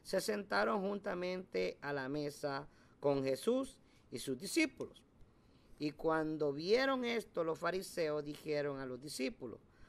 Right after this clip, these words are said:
"¿Por qué come vuestro maestro con los publicanos y pecadores?".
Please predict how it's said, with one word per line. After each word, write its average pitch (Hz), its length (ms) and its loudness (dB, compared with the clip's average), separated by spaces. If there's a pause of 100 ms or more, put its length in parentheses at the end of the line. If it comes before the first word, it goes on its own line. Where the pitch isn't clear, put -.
(160)
"¿Por 226 220 0
qué 294 180 6
come 190 400 4
vuestro 156 460 -2
maestro 135 720 -4
con 123 180 -6
los 123 120 -4
publicanos 131 920 -6
y - 20 -10
pecadores?". 135 760 -2